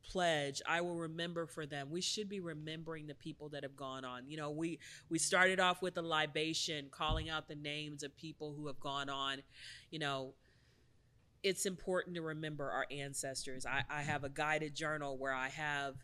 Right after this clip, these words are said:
you know, a space for people to remember their ancestors and to look to them as role models. I will read for them. You know,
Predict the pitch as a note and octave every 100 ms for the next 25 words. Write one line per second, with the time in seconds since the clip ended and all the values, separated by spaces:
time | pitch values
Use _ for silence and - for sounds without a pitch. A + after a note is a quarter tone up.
0 | - D#3 C#3+ C3+ C3+ - D#3+ D#3 - D3+
1 | D#3+ D#3 D3 D3 D#3 D#3+ D3 C#3 - D#3
2 | D3+ C#3 C#3+ - C#3 C3+ C3 C#3 D3 D3+
3 | C#3+ C3+ C3+ C3+ D3 C#3+ C3+ B2 G#2 A#2+
4 | D3+ E3+ D#3+ D#3 G3 G3 - E3 D3+ C#3
5 | C#3+ - - - - D#3+ D3